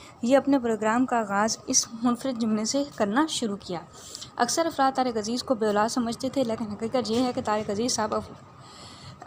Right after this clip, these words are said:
<clears throat> صاحب اولاد تھے، لیکن وہ اولاد ان کی زندگی میں ہی انتقال کر گئی تھی اور طارق عزیز اسے اللہ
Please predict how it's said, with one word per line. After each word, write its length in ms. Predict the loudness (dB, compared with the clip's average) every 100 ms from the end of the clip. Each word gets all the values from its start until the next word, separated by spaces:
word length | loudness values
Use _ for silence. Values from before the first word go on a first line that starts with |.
| -4
<clears throat> 380 | 2 6 6 6
صاحب 360 | 2 2 4
اولاد 440 | 4 6 6 4 2
تھے، 100 | -2
لیکن 260 | -2 0
وہ 120 | 2
اولاد 320 | 4 6 6 4
ان 100 | 0
کی 100 | -2
زندگی 300 | -2 0 2
میں 140 | 2 2
ہی 100 | 2
انتقال 440 | 0 0 2 2
کر 180 | 0 -6 -4
گئی 120 | -8 -8
تھی 120 | -12 -12 -6
اور 100 | -2
طارق 300 | 2 2 2
عزیز 380 | 0 -2 -4 -6 -12 -16 -16 -16 -20 -6
اسے 240 | 0 4
اللہ 200 | 4 4